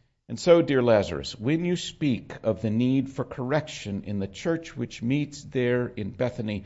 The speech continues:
I wonder if you have forgotten what Jesus taught us by his words and example, that we must long for one another's maturity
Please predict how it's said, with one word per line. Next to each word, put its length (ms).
I 140
wonder 420
if 180
you 120
have 100
forgotten 580
what 160
Jesus 460
taught 320
us 160
by 220
his 200
words 500
and 100
example, 560
that 180
we 140
must 260
long 680
for 180
one 240
another's 460
maturity 840